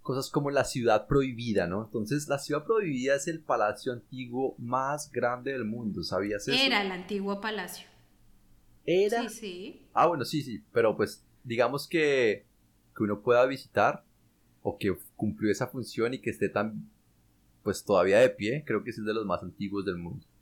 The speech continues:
Speaker 2: Ujú,
Speaker 1: Una
Speaker 2: de
Speaker 1: de las
Speaker 2: acuerdo.
Speaker 1: puertas
Speaker 2: Sí,
Speaker 1: de ese
Speaker 2: es el más
Speaker 1: palacio
Speaker 2: grande del mundo.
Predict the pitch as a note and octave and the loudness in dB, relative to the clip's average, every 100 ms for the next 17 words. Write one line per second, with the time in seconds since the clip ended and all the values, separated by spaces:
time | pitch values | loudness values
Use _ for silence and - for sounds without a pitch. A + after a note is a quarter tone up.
0 | _ _ _ A3+ G3+ G3 F3+ A#3 - _ | _ _ _ -14 -12 -14 -12 -14 -16 _
1 | - B2 D#3 F3 E3+ F#3 E3 - B2 C#3+ | -8 0 4 4 2 4 2 4 0 0
2 | - A#2+ A#2+ D3 C#3+ A#2+ G2+ G3+ G3+ G#3 | -2 -2 -2 0 4 4 2 -4 -4 -6
3 | G#3 F3+ E3+ F#3+ C#4 | -6 -8 -8 -10 -12